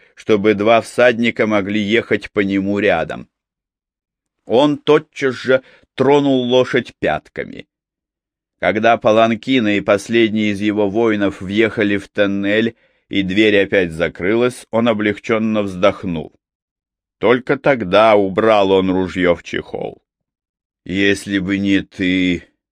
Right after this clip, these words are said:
ружье, Сан», — с теплотой подумал он, — «я, возможно, был бы трупом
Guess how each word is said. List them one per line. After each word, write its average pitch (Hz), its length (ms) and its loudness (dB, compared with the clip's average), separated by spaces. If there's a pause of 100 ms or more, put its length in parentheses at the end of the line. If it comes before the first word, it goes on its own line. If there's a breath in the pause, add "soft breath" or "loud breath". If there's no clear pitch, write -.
(460)
ружье, 98 720 0
Сан», — 78 640 -4 (640)
с - 120 -20
теплотой 92 680 0
подумал 85 640 -4
он, — 71 320 -8 (1300)
«я, 85 200 -2
возможно, 98 760 0
был 104 300 -2
бы 98 220 -2
трупом 101 840 -4